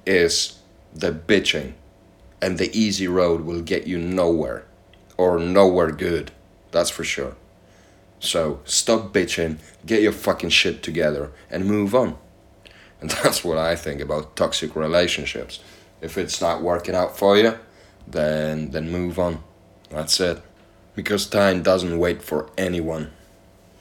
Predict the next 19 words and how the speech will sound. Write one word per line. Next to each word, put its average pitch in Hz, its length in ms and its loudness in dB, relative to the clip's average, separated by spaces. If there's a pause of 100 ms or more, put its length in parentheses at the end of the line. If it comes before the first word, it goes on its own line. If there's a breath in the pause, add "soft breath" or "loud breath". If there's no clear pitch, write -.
(540 loud breath)
And 107 120 -2
it's 113 160 2
not 113 100 6
gonna 98 160 4
wait 90 220 4
for - 180 2
you. 98 300 4 (720 loud breath)
So, 82 460 0 (460)
once 101 280 2
again, 92 440 4
once 104 320 2
you 90 280 2 (320 loud breath)
come 101 240 0
to 95 240 -2
terms 90 600 0
with 85 220 -4
the 120 80 -2
fact - 480 -2
that 82 380 0